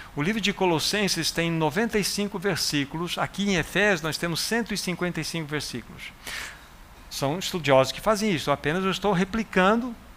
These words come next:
os ombros de alguns irmãos que já viram e fizeram essa análise.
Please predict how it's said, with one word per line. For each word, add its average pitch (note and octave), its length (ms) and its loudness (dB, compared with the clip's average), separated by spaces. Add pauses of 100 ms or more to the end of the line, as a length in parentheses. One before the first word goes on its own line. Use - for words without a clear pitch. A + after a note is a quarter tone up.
(480)
os C3+ 220 0
ombros D#3+ 320 4
de F3+ 60 4
alguns E3 260 2
irmãos D#3+ 340 0
que E3 100 -4
já E3 140 2
viram D#3+ 560 0
e C#3+ 60 -2
fizeram D3+ 500 2
essa D#3+ 160 -2
análise. E3 500 2